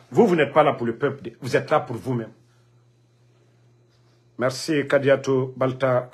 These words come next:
Kamara, Ouma Kourouma, Lamine Balou Sissé. Merci à vous. Adama Binton Koulibaly, Mohamed, euh,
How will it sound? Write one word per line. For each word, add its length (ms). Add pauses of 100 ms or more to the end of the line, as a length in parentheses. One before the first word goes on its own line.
Kamara, 580 (380)
Ouma 320
Kourouma, 540 (140)
Lamine 540
Balou 300
Sissé. 540 (800)
Merci 400
à 100
vous. 360 (160)
Adama 400
Binton 440
Koulibaly, 600 (440)
Mohamed, 420
euh, 240